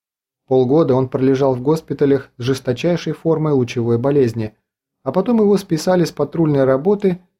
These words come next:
и назначили заместителем начальника лётной службы центральной базы. Отчаянный и удачливый командир,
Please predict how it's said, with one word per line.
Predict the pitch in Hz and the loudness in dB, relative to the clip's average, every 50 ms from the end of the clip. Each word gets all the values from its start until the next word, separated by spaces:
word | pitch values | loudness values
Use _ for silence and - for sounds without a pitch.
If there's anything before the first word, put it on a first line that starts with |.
| _ _ | _ _
и | 123 123 | -2 0
назначили | 120 120 123 117 151 170 175 - 160 147 139 | 0 0 0 0 0 0 0 0 0 0 2
заместителем | 127 127 127 120 117 113 - - 151 147 - 139 131 131 | 2 2 2 2 0 -2 -2 -4 -4 -2 0 0 0 2
начальника | 120 117 110 110 - 135 135 131 127 123 117 123 | 0 0 -2 -2 0 0 0 0 0 -2 0 0
лётной | 120 117 117 117 117 - 113 110 | 2 2 2 0 0 -2 -6 -6
службы | - - 156 165 175 160 156 156 143 | -6 -4 -2 -2 -2 0 -2 -4 -4
центральной | - - 120 113 113 113 113 110 117 127 127 | -4 -4 -6 -4 -2 -2 -2 -2 -2 -4 -4
базы. | 127 135 123 113 110 110 104 98 - _ _ _ _ _ _ _ _ _ _ _ _ _ _ _ _ _ _ - | -2 -2 -2 -2 -4 -6 -10 -14 -16 _ _ _ _ _ _ _ _ _ _ _ _ _ _ _ _ _ _ -6
Отчаянный | 113 113 - - - 226 240 233 214 202 196 196 | -6 -4 -4 -2 -2 0 0 2 2 2 0 0
и | - 156 | 0 0
удачливый | 147 156 143 143 175 175 175 - 165 151 147 139 | 0 0 2 0 0 0 -2 -2 -2 0 0 0
командир, | 135 143 131 127 127 127 131 139 190 220 220 196 - | 0 0 0 0 0 -2 -2 0 0 0 0 -2 -4